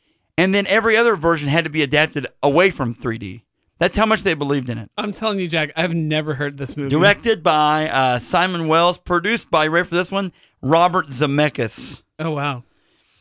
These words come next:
Speaker 1: Uh, didn't he do Forrest Gump?
Speaker 2: Um,
Speaker 1: Is that, is
Speaker 2: I
Speaker 1: that
Speaker 2: don't
Speaker 1: him?
Speaker 2: know. I, I, I recognize that name, which
Speaker 1: Uh,
Speaker 2: is really
Speaker 1: he's done
Speaker 2: saying
Speaker 1: all kinds of
Speaker 2: something.
Speaker 1: stuff. Uh, starring Seth Green,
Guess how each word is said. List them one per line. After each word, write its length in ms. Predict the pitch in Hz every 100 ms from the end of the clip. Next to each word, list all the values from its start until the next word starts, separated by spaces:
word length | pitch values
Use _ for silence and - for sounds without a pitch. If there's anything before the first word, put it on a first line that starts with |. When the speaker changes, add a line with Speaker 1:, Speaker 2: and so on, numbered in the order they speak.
| _ _
Speaker 1:
Uh, 240 | 135 135 135
didn't 180 | 208 226
he 60 |
do 100 | 214
Forrest 260 | 208 196 -
Gump? 180 | 170 226 _ _ _ _ _ _ _ _ _ _ _ _
Speaker 2:
Um, 320 | 156 147 139
Speaker 1:
Is 80 | 131
that, 160 | 160 - _
is 80 | 143
Speaker 2:
I 40 | 180
Speaker 1:
that 0 |
Speaker 2:
don't 60 | 156
Speaker 1:
him? 80 | 160
Speaker 2:
know. 100 | 147
I, 240 | 151 170 -
I, 200 | 165 170 -
I 80 | 165
recognize 360 | 175 196 151
that 140 | 139 139
name, 200 | 147 143
which 100 | 165
Speaker 1:
Uh, 20 | 151
Speaker 2:
is 60 |
really 140 | 147 143
Speaker 1:
he's 100 | 165
done 60 | 180
Speaker 2:
saying 80 |
Speaker 1:
all 80 | 147
kinds 220 | 143 127
of 40 | 135
Speaker 2:
something. 140 | 113
Speaker 1:
stuff. 100 | - 156
Uh, 260 | 156 135
starring 420 | 127 202 185 151
Seth 460 | 113 - 180 170 135
Green, 480 | 151 151 127 92